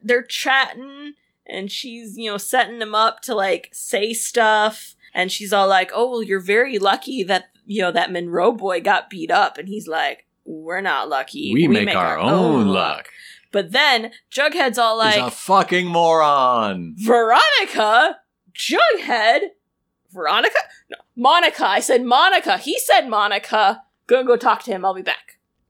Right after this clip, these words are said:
Speaker 2: Ever since, like, the last fifteen minutes of the previous episode, Jughead seems to have forgotten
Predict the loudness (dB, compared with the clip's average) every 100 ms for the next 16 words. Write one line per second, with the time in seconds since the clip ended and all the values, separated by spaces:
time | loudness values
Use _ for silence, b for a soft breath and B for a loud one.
0 | -8 -2 0 2 0 2 -2 -2 -4 -2
1 | -2 -2 -6 -8 -6 -6 -6 -6 -2 0
2 | 0 0 -2 -4 0 2 2 0 -2 -4
3 | -6 -8 -8 -8 -6 -4 -4 -2 -4 -4
4 | -4 -4 -2 0 0 0 -4 -6 -4 -2
5 | -2 -4 -14 -16